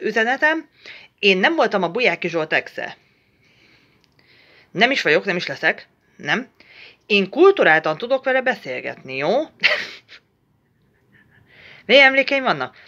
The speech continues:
Önök miért nem tudnak kulturáltan beszélgetni egymással, hogyha valami rosszul sült el?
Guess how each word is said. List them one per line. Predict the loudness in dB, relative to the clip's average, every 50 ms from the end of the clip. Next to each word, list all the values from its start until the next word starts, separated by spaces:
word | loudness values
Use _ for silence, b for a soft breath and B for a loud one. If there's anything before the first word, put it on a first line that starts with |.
| b b b b b _
Önök | -6 -2 0 0 0 -2 -2
miért | -2 0 0 0 0 0
nem | -2 -2 -2 -2
tudnak | -6 -6 -4 -6 -8 -6
kulturáltan | -4 -4 -4 -2 -2 0 2 2 2 2 -2 -4
beszélgetni | -4 -4 -6 -4 -6 -4 -4 -4 -6 -4 -4
egymással, | -4 -2 -2 -2 -4 -4 -2 -2 -2 -2 -2
hogyha | -2 -4 -4 -2
valami | 0 0 0 0 -2 -2
rosszul | -4 -4 -6 -8 -8 -8 -6
sült | -6 -4 -4 -4 0 2
el? | 0 0 0 -2 -8